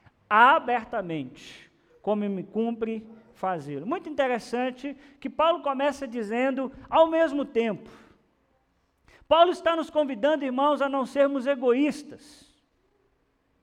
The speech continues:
Paulo está dizendo, "Ao mesmo tempo que vocês oram por vocês, ao mesmo tempo em que vocês perseveram na oração,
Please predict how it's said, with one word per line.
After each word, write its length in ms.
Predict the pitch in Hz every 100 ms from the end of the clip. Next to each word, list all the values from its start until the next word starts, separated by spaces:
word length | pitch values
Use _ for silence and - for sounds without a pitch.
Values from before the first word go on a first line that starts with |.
| _ _ _ _ _ _ _ _ _ _ -
Paulo 200 | 339 339
está 200 | - 320
dizendo, 380 | 285 262 294
"Ao 100 | 302
mesmo 460 | 294 339 403 330 320
tempo 380 | - 294 311 320
que 80 | 262
vocês 420 | 262 254 277 226
oram 240 | 285 277
por 160 | 262 247
vocês, 880 | 226 196 208 214 156 - - - - - _ _ _ - - -
ao 180 | 330 349
mesmo 440 | 359 427 330 226
tempo 460 | - 285 349 330 269
em 80 |
que 100 | 220
vocês 480 | 277 269 302 302 -
perseveram 1000 | - 359 349 - 302 247 220 285 294 269
na 160 | 254 240
oração, 600 | 233 190 - 170 123